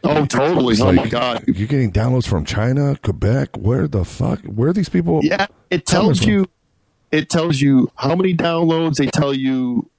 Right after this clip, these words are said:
Speaker 1: okay, say, like, okay, I got a, about a, uh, when I first got the podcast going, one of the,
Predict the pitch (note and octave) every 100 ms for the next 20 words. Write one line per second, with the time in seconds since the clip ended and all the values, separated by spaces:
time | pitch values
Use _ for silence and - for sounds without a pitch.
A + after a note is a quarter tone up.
0 | _ - C3+ C#3 B2 - D#3 D3+ C#3+ B2+
1 | D3+ C#3+ C3+ F3+ D#3+ - - _ _ _
2 | _ - C#3 C#3+ C3 A#2+ C3+ - C#3 C3+
3 | - A#2 - D3+ C#3+ - A#3+ - A#3+ D3
4 | - E3+ D#3+ D#3+ C3+ B2 C3 A#2+ G2+ -
5 | _ _ _ _ _ _ C#3 D#3 C#3+ C3